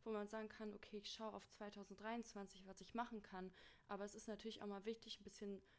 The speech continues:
zurückzuschauen, was wir zum Beispiel letzte Folge gemacht haben. Und einfach mal sich selber ein bisschen auf die Schulter zu klopfen, mal zu loben und zu sagen, okay, das habe ich mir vielleicht letztes Jahr aufgeschrieben für dieses Jahr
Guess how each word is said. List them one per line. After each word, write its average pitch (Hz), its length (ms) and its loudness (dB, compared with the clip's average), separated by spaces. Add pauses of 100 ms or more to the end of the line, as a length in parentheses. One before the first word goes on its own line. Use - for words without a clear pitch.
(120)
zurückzuschauen, 226 880 2
was 196 220 -2
wir 269 220 2
zum 185 180 -2
Beispiel 185 340 -2
letzte 233 280 0
Folge 170 400 -4
gemacht 170 420 -6
haben. 208 380 2 (440)
Und 220 280 6
einfach 226 280 2
mal 208 360 2
sich 208 220 -2
selber 330 260 2
ein 277 80 6
bisschen 254 240 -2
auf - 80 -8
die 226 120 0
Schulter - 360 4
zu - 140 -8
klopfen, 233 420 -2
mal 208 140 0
zu 220 180 -4
loben 240 480 6 (340)
und 220 140 2
zu - 160 -4
sagen, 202 260 2
okay, 196 280 -2
das 226 240 2
habe 214 120 2
ich 208 120 -4
mir 208 160 2
vielleicht 190 420 -4
letztes - 360 -4
Jahr 214 140 0
aufgeschrieben 214 540 0
für 214 140 -4
dieses 220 380 -2
Jahr 214 240 -2